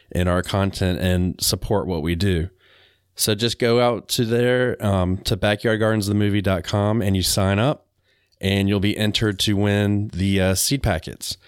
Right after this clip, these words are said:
And like I said, it'll be about five or six different varieties of cool weather vegetables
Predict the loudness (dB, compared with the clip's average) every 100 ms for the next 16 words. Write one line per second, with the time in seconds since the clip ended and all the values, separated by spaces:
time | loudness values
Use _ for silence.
0 | -20 -20 _ -2 0 2 2 0 0 0
1 | 0 0 0 2 0 0 -8 _ _ _
2 | _ _ _ _ _ _ _ _ _ _
3 | _ _ _ _ -2 0 0 0 2 2
4 | 0 0 -2 -2 -2 -2 -4 0 2 4
5 | 2 2 0 0 0 -2 -2 -2 0 0
6 | 0 0 -2 0 0 0 -2